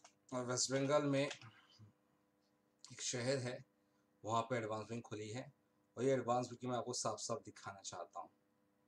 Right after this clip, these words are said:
है, है ना, ग्यारह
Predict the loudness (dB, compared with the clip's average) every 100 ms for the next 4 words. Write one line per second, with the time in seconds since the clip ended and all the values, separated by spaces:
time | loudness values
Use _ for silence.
0 | _ _ _ -20 _ _ _ _ _ 0
1 | 2 0 -12 _ _ _ _ _ 0 2
2 | 0 -6 _ _ _ _ -2 2 4 2
3 | 0